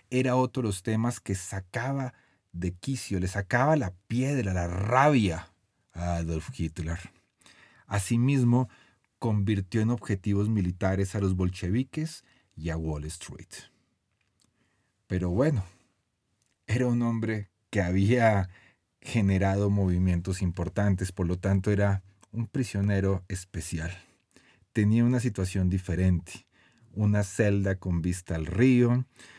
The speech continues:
varios asus-, asistentes que le colaboraban en la preparación de su libro,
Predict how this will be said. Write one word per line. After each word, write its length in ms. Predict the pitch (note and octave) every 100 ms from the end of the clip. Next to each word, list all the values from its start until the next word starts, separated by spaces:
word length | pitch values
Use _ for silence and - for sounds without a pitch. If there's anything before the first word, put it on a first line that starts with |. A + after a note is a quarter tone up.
| - -
varios 520 | F2+ C3 C#3 C3+ C3+
asus-, 340 | B2+ F#2+ - _ -
asistentes 720 | G#2 G2+ F#2 B2+ C3+ B2 F#2
que 120 | -
le 100 | E2
colaboraban 560 | - E2+ E2 E2 F2 G#2
en 80 | G2
la 140 | F2+
preparación 840 | F#2 F2+ F2+ E2+ E2 - G2+ F#2+ F#2
de 100 | F#2
su 200 | - D2
libro, 460 | G#2 G#2+ A2+ C3